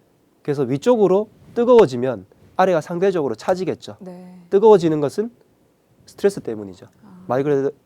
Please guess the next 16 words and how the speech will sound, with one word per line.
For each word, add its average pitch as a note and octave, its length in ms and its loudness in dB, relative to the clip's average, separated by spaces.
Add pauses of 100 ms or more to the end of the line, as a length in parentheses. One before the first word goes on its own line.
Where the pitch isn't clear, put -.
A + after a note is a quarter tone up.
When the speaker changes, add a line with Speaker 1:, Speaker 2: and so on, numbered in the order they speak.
Speaker 1:
말 C3+ 200 0
그대로 C#3 280 -4
열받아서. C3 600 -2 (440)
그래서 C3+ 220 -8
스트레스 A3 380 0
관리는 B2 360 -4 (600)
그만큼 C#3 340 -6
중요하다는 A2 580 -10
겁니다. G#2+ 320 -20 (140)
Speaker 2:
그렇군요. F3+ 560 -20 (520)
찬 - 240 -14
음식을 G#4 440 -12
피해야 F4 360 -12
하는 C4+ 280 -12
건 D4+ 400 -14
크론병, G3 680 -18